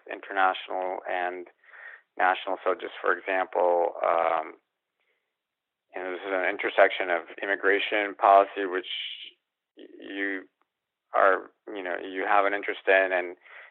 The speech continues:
and drug policy. So we deport, you know, our deportation policy is focused on people who've been implicated, uh, even, you know,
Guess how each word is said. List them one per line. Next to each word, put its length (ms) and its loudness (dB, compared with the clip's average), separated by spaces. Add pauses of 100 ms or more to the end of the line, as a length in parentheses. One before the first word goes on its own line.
(160)
and 300 -6
drug 240 4
policy. 600 6
So 120 2
we 580 -4 (360)
deport, 760 6 (400)
you 80 -6
know, 60 4
our 160 8
deportation 760 -2
policy 720 4 (120)
is 320 0 (120)
focused 480 0
on 460 -2 (180)
people 400 -4
who've 220 -16
been 160 -8 (120)
implicated, 720 -4 (560)
uh, 60 0 (220)
even, 240 -8 (240)
you 140 -10
know, 160 -4